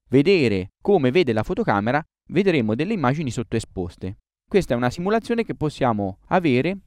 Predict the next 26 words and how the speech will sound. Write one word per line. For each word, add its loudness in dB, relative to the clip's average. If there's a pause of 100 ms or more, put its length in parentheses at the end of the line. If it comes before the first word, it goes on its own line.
all'interno 0
di -2
Digital -4
Photo -4
Professional, -4 (380)
un -10
programma 2
di -2
sviluppo 0 (100)
per -2
le 0
Canon. -4 (1080)
Vediamo 2
che 0
qui, -2
fra 2
le 2
varie 4
impostazioni -4
di 0 (160)
sviluppo 0
del -2
nostro -4
file 0
RAW, -2
troviamo 0